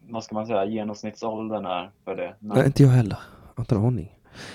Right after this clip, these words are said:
Speaker 2: Men sexton känns som att, eh, då, då,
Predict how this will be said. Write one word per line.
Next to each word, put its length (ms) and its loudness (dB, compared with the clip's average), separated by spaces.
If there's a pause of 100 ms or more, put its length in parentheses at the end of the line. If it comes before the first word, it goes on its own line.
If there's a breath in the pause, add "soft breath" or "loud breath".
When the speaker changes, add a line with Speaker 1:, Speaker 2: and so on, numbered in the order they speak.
(140 loud breath)
Speaker 2:
Men 80 0
sexton 440 6
känns 240 6
som 140 4
att, 220 2
eh, 60 8 (640)
då, 120 -10 (100)
då, 120 4